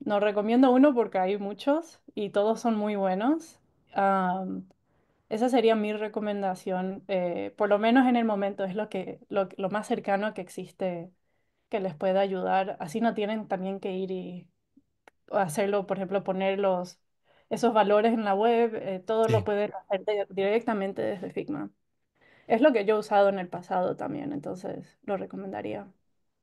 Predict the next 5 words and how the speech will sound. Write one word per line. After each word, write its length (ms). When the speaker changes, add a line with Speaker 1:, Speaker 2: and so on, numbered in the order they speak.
Speaker 2:
Sí, 200
y, 60
y 60
pienso 420
que 360